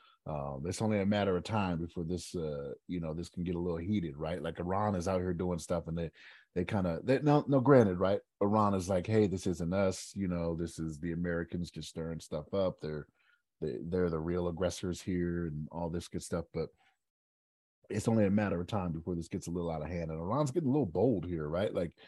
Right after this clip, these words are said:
you got accused of one, like, it just looks bad, right? Like, you got accused of this one on the seventh, and then three days later, like, all of a sudden it happens again, and you're gonna be there like, "Oh, no, it wasn't us. We didn't do it." You know, the Americans, they're, they're the,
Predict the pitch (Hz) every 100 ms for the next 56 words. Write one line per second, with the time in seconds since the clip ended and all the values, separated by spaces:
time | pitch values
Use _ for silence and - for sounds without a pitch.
0 | - - - 104 120 123 107 - 139 147
1 | 117 107 95 92 90 87 - - 123 131
2 | 147 185 180 180 110 135 80 80 101 -
3 | 104 117 131 151 135 147 135 117 98 117
4 | - 90 82 90 98 - 101 85 127 104
5 | 87 85 92 90 90 82 110 104 92 82
6 | 95 95 80 76 _ _ _ _ 78 82
7 | - _ _ _ - 90 101 120 95 80
8 | 92 - 85 78 80 101 131 90 82 82
9 | 80 82 76 73 82 82 - 120 90 101
10 | 110 117 92 - 107 110 76 73 82 90
11 | 90 92 87 123 185 - 143 117 - 135
12 | 101 - 180 156 95 76